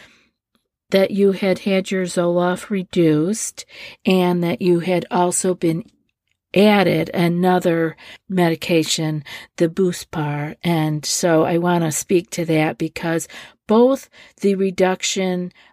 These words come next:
of, or the change, because I know you reduced your medication, and this could go for any, this isn't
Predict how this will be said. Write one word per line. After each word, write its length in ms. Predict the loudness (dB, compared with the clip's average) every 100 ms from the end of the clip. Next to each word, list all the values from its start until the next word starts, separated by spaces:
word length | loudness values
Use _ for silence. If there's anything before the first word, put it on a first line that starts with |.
| 0
of, 440 | 2 2 0 -8 _ _ -2
or 160 | 0
the 120 | 2 0
change, 520 | 0 2 2 0 -4
because 240 | -6 -2
I 80 | -2
know 100 | -2
you 160 | -2 -2
reduced 640 | -4 2 4 4 0 0
your 80 | 2
medication, 920 | 2 0 -2 -2 -2 -2 -2 -2 -2
and 140 | 0
this 140 | 0 0
could 180 | -2
go 160 | 2 0
for 160 | 0 -2
any, 240 | -2 -2
this 220 | 0 0
isn't 320 | 0 -2 -2